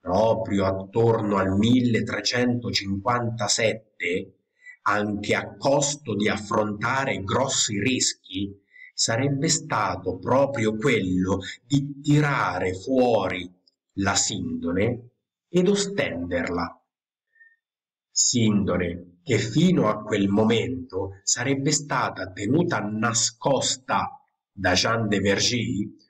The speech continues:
forse senza farne menzione neanche al marito, proprio perché Jean de Vergy sarebbe stata a conoscenza di come la Sindone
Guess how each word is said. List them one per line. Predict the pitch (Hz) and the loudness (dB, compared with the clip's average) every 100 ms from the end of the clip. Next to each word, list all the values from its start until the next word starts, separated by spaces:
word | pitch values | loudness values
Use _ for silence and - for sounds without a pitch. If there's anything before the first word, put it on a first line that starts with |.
| _ _ | _ _
forse | _ 95 120 156 - - 104 - - | _ 2 4 4 2 0 -2 -6 -14
senza | - - 101 101 98 | -6 -4 -2 -2 -4
farne | 104 110 113 110 101 | 0 -2 0 -2 -2
menzione | 95 98 101 101 95 - 117 127 123 98 | 2 2 4 2 2 0 2 2 2 2
neanche | 98 104 123 117 - 104 | 2 2 0 -2 -2 -2
al | 92 | -2
marito, | 95 101 117 117 120 - - - _ - - - _ | 0 0 0 -2 -6 -12 -20 -20 _ -18 -18 -20 _
proprio | - 208 123 101 95 98 98 98 | 0 2 2 2 0 -2 2 2
perché | 95 110 113 - 107 | 2 0 -2 -2 0
Jean | 101 - 190 156 | 2 2 0 0
de | 113 | 0
Vergy | 104 110 117 131 123 127 - - - - | 2 0 0 0 0 -2 -6 -10 -14 -6
sarebbe | - 104 107 101 107 | -4 0 0 2 0
stata | 104 - 120 117 90 - 90 | -2 -2 -2 0 -2 -4 -4
a | 98 - | -4 -6
conoscenza | - 113 113 - - 117 101 92 92 90 87 | 0 2 4 2 0 0 0 -2 -4 -2 -2
di | 90 98 | 0 -2
come | 147 156 143 123 | 2 4 4 4
la | 104 107 | 2 0
Sindone | - - 135 - 90 90 95 - - | 0 2 0 -2 -8 -4 -4 -6 -14